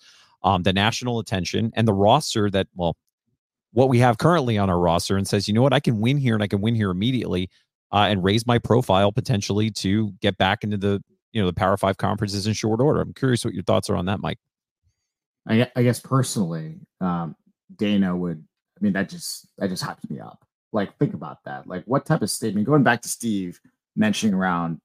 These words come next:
Speaker 2: "How do you be, like, the number one G five?" Like, that is a name that I know players love. I mean, he's, it depends on which version of Dana we might get,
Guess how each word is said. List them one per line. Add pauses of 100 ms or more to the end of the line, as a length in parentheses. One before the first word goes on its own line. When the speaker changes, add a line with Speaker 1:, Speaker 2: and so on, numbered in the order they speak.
Speaker 2:
"How
do
you
be,
like,
the
number
one
G
five?"
Like, (440)
that
is
a
name
that
I
know
players
love.
I
mean,
he's, (200)
it
depends
on
which
version
of
Dana
we
might
get,